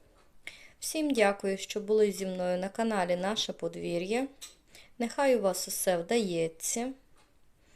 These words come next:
Всім гарного дня! Не забувайте підписуватися, ставити лайки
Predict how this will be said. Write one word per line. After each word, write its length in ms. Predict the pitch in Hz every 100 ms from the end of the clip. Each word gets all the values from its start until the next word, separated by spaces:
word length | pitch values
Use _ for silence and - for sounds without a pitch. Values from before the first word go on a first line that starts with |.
| - - - - - - - - -
Всім 460 | - - 269 277 226 196
гарного 600 | 220 208 202 185 180 180
дня! 480 | 170 175 170 190 277 - - - -
Не 160 | 208 220
забувайте 680 | 247 233 254 233 185 -
підписуватися, 1160 | - 180 - 208 254 - 320 311 311 302 - 277
ставити 600 | - - 220 202 180 185
лайки 640 | 170 170 208 277 277 196